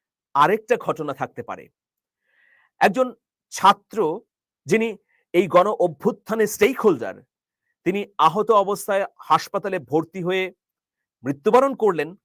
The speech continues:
তাকে সুচিকিৎসা দেয়া হয়নি বলে অভিযোগ উঠল। এরপরে চিকিৎসকদের পেটানো হবে, এটা তো কাঙ্ক্ষিত নয়, এটা কোনোভাবেই গ্রহণযোগ্য নয়। কিন্তু সেই কাজটি ঘটানো হলো। এর পেছনে একটা চক্র থাকতে পারে, যারা এই ধরনের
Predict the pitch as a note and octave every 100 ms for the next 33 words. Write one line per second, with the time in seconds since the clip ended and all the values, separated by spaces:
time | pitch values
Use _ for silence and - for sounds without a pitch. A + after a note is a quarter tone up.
0 | _ _ _ _ _ _ _ G3+ G#3 A#3
1 | A3+ A3+ A#3+ B3 A#3 A3+ - A#3 G#3+ G#3
2 | G#3 A3 A3 A3 A3 D3+ C3+ G3+ B3+ G#3
3 | - D3+ - _ _ _ _ _ - F#3+
4 | A#3+ A#3 G3+ G3+ G3+ F3+ F#3 - G3+ E3+
5 | F#3 - C#3+ G#3 A3 F#3 D3 D3 E3+ E3+
6 | G3+ A3 G#3 G3+ C#4 - C#4 A3 B2+ D#2
7 | - _ _ _ _ - E3 F3+ - F#3
8 | B3 E3 F3+ F#3+ A#3 A#3 A3+ _ _ _
9 | _ _ - A3 B3+ G#3 C#3+ C3+ G2+ C#2+
10 | _ _ - A3 - A#3 A#3 G#3+ - F3
11 | F3 F3+ F#3 D3 C3 - _ - D#3+ F3+
12 | F3+ G3 F#3 F#3 D#3+ G#3 G3+ F#3+ G3 F#3
13 | G3 A3 _ _ - D#3+ F3+ - E3+ G3+
14 | F#3 G3 F3